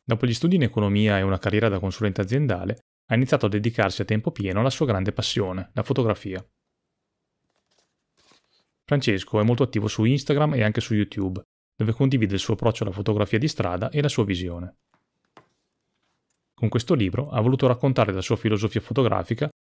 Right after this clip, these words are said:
dando spunti e suggerimenti agli amanti del genere.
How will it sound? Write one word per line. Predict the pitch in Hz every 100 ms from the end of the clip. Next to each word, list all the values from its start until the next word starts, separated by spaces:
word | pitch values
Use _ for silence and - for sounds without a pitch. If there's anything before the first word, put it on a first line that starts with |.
| -
dando | 120 123
spunti | - - 120 104
e |
suggerimenti | - 104 135 147 92 90 151
agli | 147 160
amanti | 117 104
del | 104
genere. | 92 90 87 92